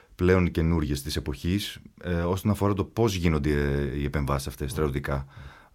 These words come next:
Speaker 1: Ε, εννοώ το, η high-tech εκδοχή τεχνολογιών πληροφορίας, επικοινωνίας κτλ. Άρα, ο τρόπος με τον οποίο εξασκείται η στρατιωτική βία μεσολαβεί το ίδιος από τεχνολογίες οι οποίες, ε,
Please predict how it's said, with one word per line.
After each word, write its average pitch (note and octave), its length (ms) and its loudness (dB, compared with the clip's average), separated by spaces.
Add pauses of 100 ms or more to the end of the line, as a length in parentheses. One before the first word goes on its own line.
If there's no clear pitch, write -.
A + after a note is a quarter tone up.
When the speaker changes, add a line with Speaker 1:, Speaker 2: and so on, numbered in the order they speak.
(160)
Speaker 1:
Ε, D2+ 260 -2 (220)
εννοώ E2+ 420 2
το, E2+ 560 2
η D#2+ 220 -4
high-tech F#2 380 2
εκδοχή F2+ 920 0
τεχνολογιών E2 420 0
πληροφορίας, D#2+ 640 0
επικοινωνίας D2+ 520 -2
κτλ. D#2 200 -2 (100)
Άρα, F2 560 4 (300)
ο F2 100 -6
τρόπος G2 240 0
με F2+ 60 -2
τον F2+ 100 4
οποίο F2 280 4
εξασκείται F2 460 0
η F#2 40 6
στρατιωτική E2 460 0
βία F#2 520 2
μεσολαβεί F2 500 2
το F#2+ 140 2
ίδιος G2+ 320 2
από D2+ 160 -6
τεχνολογίες D#2+ 720 0
οι G#2+ 40 0
οποίες, A2 360 0 (680)
ε, E2+ 920 2